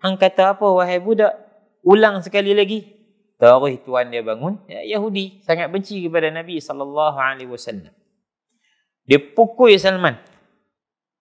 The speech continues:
Dia kata, "Apa kena mengena hang dengan dia? Pi buat kerja hang balik." Salman Al-Farisi mencari peluang. Di waktu petang, dia ambil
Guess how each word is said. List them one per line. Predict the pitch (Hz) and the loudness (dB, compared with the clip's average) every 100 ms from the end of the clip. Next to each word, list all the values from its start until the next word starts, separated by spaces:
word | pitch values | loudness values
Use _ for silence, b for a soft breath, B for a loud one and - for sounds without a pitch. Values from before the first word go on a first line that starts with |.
| _ _ _ _ _ _ _ _ _ - | _ _ _ _ _ _ _ _ _ -4
Dia | 160 180 | 2 2
kata, | 196 196 208 208 | 2 2 2 2
"Apa | - 226 220 | 2 2 2
kena | 208 214 | -4 -8
mengena | 208 220 220 220 | -10 -8 -4 -2
hang | 214 214 | -2 -6
dengan | 208 220 226 | -8 -8 -4
dia? | 226 180 135 _ _ _ _ _ _ - | -4 -4 -10 _ _ _ _ _ _ 0
Pi | 220 190 | 2 6
buat | 170 180 | 4 4
kerja | 175 165 | 2 2
hang | |
balik." | 156 156 - _ _ _ _ _ _ | 0 -2 -4 _ _ _ _ _ _
Salman | - - 123 120 165 156 | -16 -8 -6 -2 -2 -2
Al-Farisi | 120 - 123 117 127 - 131 _ _ _ _ - | -10 -8 -6 -6 -8 -14 -16 _ _ _ _ -10
mencari | 131 131 123 117 | -6 0 0 -2
peluang. | 107 104 - _ _ _ _ _ | -10 -14 -16 _ _ _ _ _
Di | 139 | 4
waktu | 208 190 190 | 6 6 0
petang, | 180 - 147 139 _ _ _ _ - | -8 -4 -4 -4 _ _ _ _ -4
dia | 131 135 | -2 -2
ambil | 160 170 - | -2 -4 -4